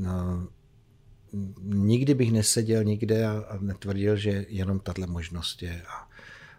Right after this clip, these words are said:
a jenom tohle se dá dělat. A to je ten přístup i k těm, jak jsem už taky naznačil, těm pacientům, že tomu pacientovi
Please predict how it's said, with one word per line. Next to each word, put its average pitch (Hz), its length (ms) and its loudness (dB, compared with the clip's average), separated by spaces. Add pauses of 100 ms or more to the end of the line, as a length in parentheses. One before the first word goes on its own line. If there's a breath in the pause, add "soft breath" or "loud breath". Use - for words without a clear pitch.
(100)
a 90 180 -4
jenom 87 240 -2
tohle 82 280 -8
se - 160 -4
dá 80 180 -6
dělat. 80 340 -8
A 95 40 -14
to - 140 -6
je 98 80 0
ten 104 200 2
přístup - 480 -6
i 113 80 -8
k - 40 -20
těm, 113 300 -2 (480 loud breath)
jak - 180 -6
jsem 117 140 0
už 113 140 -4
taky 104 240 -4
naznačil, 98 440 -4
těm 127 140 -4
pacientům, 117 720 -6 (380 loud breath)
že - 140 -12 (120)
tomu 123 140 0
pacientovi 117 800 0